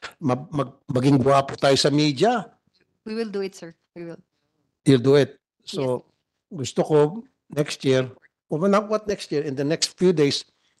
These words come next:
Speaker 1: magbigay kayo sa amin ng data kung ano yung pinaka-status na nitong mga summary proceedings na ito, nasaan na. Mas maganda kung mapakinggan kung meron po na-demote dahil sa paggagawa ng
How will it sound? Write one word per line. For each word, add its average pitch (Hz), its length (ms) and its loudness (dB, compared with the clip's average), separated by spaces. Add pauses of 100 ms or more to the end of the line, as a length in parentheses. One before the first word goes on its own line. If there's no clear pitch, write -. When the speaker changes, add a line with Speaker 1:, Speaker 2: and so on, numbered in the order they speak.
Speaker 1:
magbigay 147 400 2
kayo 156 160 0
sa 147 240 2
amin 147 160 2
ng 139 160 0
data 147 400 0
kung 135 160 -6
ano 127 160 -2
yung 127 80 -8
pinaka-status 127 1040 -4
na 135 80 4
nitong 123 320 2
mga 113 80 -2
summary 127 320 0
proceedings 120 400 -4
na 127 160 -2
ito, 117 160 -2 (240)
nasaan 131 560 0
na. 110 160 -2 (1400)
Mas 135 160 -4
maganda 147 400 4
kung 135 160 0
mapakinggan 139 560 2
kung 131 80 0
meron 131 240 0
po 139 160 0
na-demote 135 560 2 (400)
dahil 120 240 0
sa 117 400 -2 (320)
paggagawa 127 720 2
ng 135 80 4